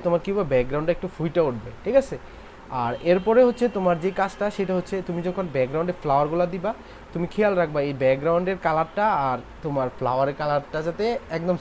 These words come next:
সিমিলার না হয়ে যায়, তাইলে তো আর যখন প্রিন্ট করবে এটা তোমার বোঝাই যাবে না। তাইলে তোমার কি করতে হবে, যেমন এটা এটার সাথে মি-, মিলা গেছে, তাই না? তুমি একটু পরিবর্তন করে দাও, ঠিক আছে?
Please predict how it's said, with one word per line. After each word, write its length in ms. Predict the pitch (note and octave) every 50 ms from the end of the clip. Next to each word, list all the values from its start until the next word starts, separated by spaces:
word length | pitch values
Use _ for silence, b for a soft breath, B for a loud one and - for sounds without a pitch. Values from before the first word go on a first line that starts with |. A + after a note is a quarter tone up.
| -
সিমিলার 360 | - G3+ G3+ G#3 F#3 E3 D3+ C#3+ D3+
না 60 | D3+ D3
হয়ে 120 | C#3+ B2+ A#2
যায়, 100 | A#2+ A#2 A#2
তাইলে 180 | F#3+ G3+ A3 G3+ F#3+
তো 40 | F#3+ F#3
আর 60 | F3 B B B B B B -
যখন 180 | D#3+ D#3 F3 F3 -
প্রিন্ট 180 | F3+ F#3+ F#3+ F#3 G3+
করবে 160 | G#3 G#3 G#3+ F#3
এটা 100 | E3 E3 D#3+ D#3 D3 -
তোমার 160 | D#3 D3+ C#3+ C#3 D3+
বোঝাই 240 | F3 E3 D3 B2+ A#2 A#2
যাবে 140 | A2 G#2+ G#2 G2
না। 40 | G2+ B B B B B B -
তাইলে 160 | - G#3 A3+ G#3 A3
তোমার 140 | A3 A3 G3 F3+
কি 60 | F#3 -
করতে 160 | A3+ G#3+ G#3+ A#3
হবে, 120 | A3+ F#3 F3+ D#3+
যেমন 160 | F#3 G3 G3 F#3 E3+ E3
এটা 120 | E3 E3+ E3 E3
এটার 180 | D#3 E3 D#3 C#3+ -
সাথে 160 | D#3+ - D3+ C#3+ C#3
মি-, 180 | C#3 C#3+ C3+ C3+
মিলা 180 | C3+ C#3+ D#3 E3 F3 E3
গেছে, 160 | E3 - C#3+ C3
তাই 100 | C#3+ E3 A3
না? 60 | C#4 - B B B B B B - -
তুমি 160 | A#3+ A#3+ B3 B3 C4+
একটু 340 | C4 - - - - - D4+ D#4+ E4 E4 E4 C#4
পরিবর্তন 380 | D4 C#4 C#4 C4+ C4+ A3 C#4 B3+ A#3+ A3
করে 120 | F3+ E3 C#3+
দাও, 120 | C3 A#2 A2+ B2 - - - - - - - - - - - - - - - - - - - - - - - - -
ঠিক 100 | F#3 G#3+ C#4+ C#4+
আছে? 160 | - B3